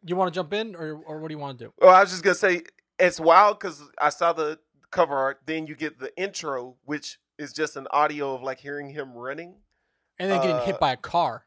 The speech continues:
Speaker 2: and get hit by a car, and you're like, "What the hell's happening here?" And I was like, "Dawg, what have you done?" I,
Speaker 1: <laughs>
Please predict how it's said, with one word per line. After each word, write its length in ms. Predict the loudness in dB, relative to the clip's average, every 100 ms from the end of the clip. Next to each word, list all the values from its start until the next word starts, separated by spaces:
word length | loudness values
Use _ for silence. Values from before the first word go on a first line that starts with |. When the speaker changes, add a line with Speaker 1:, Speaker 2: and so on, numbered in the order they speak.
| _
Speaker 2:
and 120 | -10 -10
get 140 | -8
hit 140 | -6 -2
by 100 | -2
a 40 |
car, 380 | -2 -4 -4 -10
and 140 | -12
you're 100 | -10
like, 140 | -12 -10
"What 220 | -14 -14
the 80 | -12
hell's 240 | -10 -8
happening 340 | -8 -10 -14 -14
here?" 240 | -12 -10 -2
And 120 | 2
I 80 | 2
was 120 | 0
like, 160 | -8
"Dawg, 300 | -4 -4 -6 -12
what 260 | -6 2 2
have 220 | 2 -6
you 140 | -20 -14
done?" 400 | -10 -10 -14 -20 _ _ _ _ 2
I, 340 | 4 4 0
Speaker 1:
<laughs> 380 | -2 -4 -4